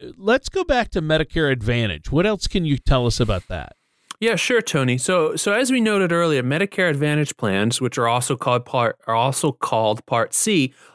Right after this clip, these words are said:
Speaker 2: offer medi-, uh, medical coverage through private insurance companies. And again, these plans often include a prescription drug coverage as well. And these plans have a mon-, monthly premium that will be about nineteen dollars a month, uh, in twenty twenty-two, depending on which plan you choose, right?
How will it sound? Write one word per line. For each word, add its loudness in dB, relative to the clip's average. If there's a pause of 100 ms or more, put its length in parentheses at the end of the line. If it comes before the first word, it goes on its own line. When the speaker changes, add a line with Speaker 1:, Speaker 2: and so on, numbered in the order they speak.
(100)
Speaker 2:
offer -2
medi-, 0 (320)
uh, 0
medical 0
coverage -2
through -2
private -2
insurance 0
companies. -10
And -4
again, 0
these 0
plans 0
often 0
include 0
a -2
prescription -2
drug 2
coverage -2
as -2
well. 0 (340)
And -2
these 2
plans 0
have 0
a 2
mon-, 0
monthly 0
premium 0
that -2
will 0
be 2
about -2
nineteen 0
dollars 0
a -4
month, 0 (260)
uh, 0
in 0
twenty 0
twenty-two, 0
depending 0
on 0
which -4
plan 0
you 0
choose, -4
right? 0